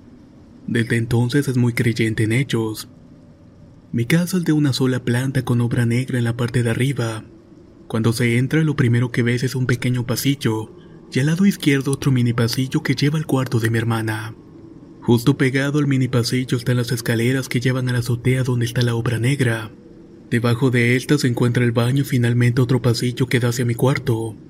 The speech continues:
Mi habitación tiene una gran puerta de madera con grandes cuartos que tienen cristal.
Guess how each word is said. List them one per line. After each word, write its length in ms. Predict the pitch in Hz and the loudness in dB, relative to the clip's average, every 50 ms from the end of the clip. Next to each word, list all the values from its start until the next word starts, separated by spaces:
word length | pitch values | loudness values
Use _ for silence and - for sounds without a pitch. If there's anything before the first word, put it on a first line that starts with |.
| - - - - - - - - - - - - | -20 -20 -20 -20 -20 -20 -20 -20 -20 -20 -12 -4
Mi 120 | - 120 127 | 0 2 4
habitación 600 | 135 151 151 151 160 160 156 - 185 190 196 185 | 4 4 4 4 2 0 2 2 2 2 2 4
tiene 200 | - 180 180 185 | 4 4 4 4
una 160 | 180 170 143 | 4 4 4
gran 300 | - 131 127 143 151 143 139 | 4 4 2 4 2 2 2
puerta 320 | - 135 135 131 - 127 | 2 0 0 2 2 2
de 100 | 120 123 | 4 4
madera 460 | 117 117 117 110 120 131 147 147 135 | 4 4 4 2 2 2 2 0 0
con 160 | - - 123 120 | 0 2 2 4
grandes 340 | 117 120 127 131 127 120 | 4 2 2 2 0 -2
cuartos 400 | 120 - 131 127 127 123 135 123 | 0 0 0 0 2 2 0 0
que 140 | - 131 120 | 0 0 -2
tienen 300 | - 131 131 139 135 120 | 0 0 0 0 0 -2
cristal. 680 | 117 127 117 113 - 123 120 117 113 113 113 113 - | 0 -2 -2 -2 0 -2 -2 -2 -2 -6 -10 -12 -16